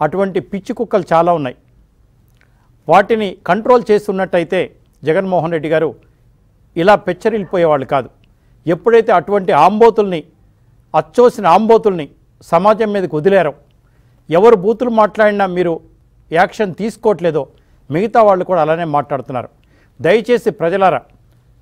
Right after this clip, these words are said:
బాలకోటయ్య గారు చెప్పినట్టు మీరు కూడా తగులుకోండి, సరిపోద్ది, నోరు మూసుకుంటారు. ఒక బోడా అనే అతను ఎవరో తగులుకుంటే ఆ అమెరికా నోరు బంద్ అయిపోయింది. అటువంటి జరగాలని మాకేం లేదు,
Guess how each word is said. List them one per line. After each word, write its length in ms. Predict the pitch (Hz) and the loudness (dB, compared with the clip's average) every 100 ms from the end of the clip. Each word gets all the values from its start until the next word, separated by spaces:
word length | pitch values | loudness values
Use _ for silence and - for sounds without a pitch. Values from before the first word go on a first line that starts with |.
| _ _ | _ _
బాలకోటయ్య 540 | 127 185 226 226 220 202 | 2 4 4 0 0 0
గారు 140 | 180 131 | 0 -2
చెప్పినట్టు 440 | 180 180 160 143 - _ _ _ - | -6 -4 -6 -8 -10 _ _ _ -6
మీరు 220 | 156 226 | 0 2
కూడా 180 | 226 208 | 2 0
తగులుకోండి, 500 | 165 170 165 156 120 _ _ | -2 -6 -6 -6 -8 _ _
సరిపోద్ది, 440 | 165 156 165 120 - _ _ _ - | -6 -4 -4 -6 -10 _ _ _ -2
నోరు 200 | 170 214 | 0 0
మూసుకుంటారు. 540 | 196 - 160 139 120 _ _ _ _ _ _ _ _ _ | -2 -6 -8 -8 -8 _ _ _ _ _ _ _ _ _
ఒక 140 | 156 185 | -4 -4
బోడా 380 | 131 175 220 220 | 0 2 4 4
అనే 160 | 202 | 2
అతను 220 | 196 190 | -4 -4
ఎవరో 260 | 180 180 156 _ _ | -2 -2 -4 _ _
తగులుకుంటే 640 | 160 190 180 190 170 139 - _ _ - | -2 -2 -2 -4 -2 -4 -8 _ _ -2
ఆ 200 | 151 151 | 2 2
అమెరికా 480 | 160 226 220 196 - _ | 2 0 2 0 0 _
నోరు 220 | 160 196 | -2 0
బంద్ 260 | 165 156 190 | 2 -2 0
అయిపోయింది. 400 | 190 135 110 104 _ _ _ _ _ _ _ 156 | -4 -4 -10 -14 _ _ _ _ _ _ _ -4
అటువంటి 540 | 185 254 240 220 202 - _ | 0 0 0 -4 -6 -18 _
జరగాలని 500 | 127 139 170 226 233 | -4 0 4 4 4
మాకేం 400 | 196 170 180 185 | 0 -2 -2 -4
లేదు, 220 | 160 139 | -4 -4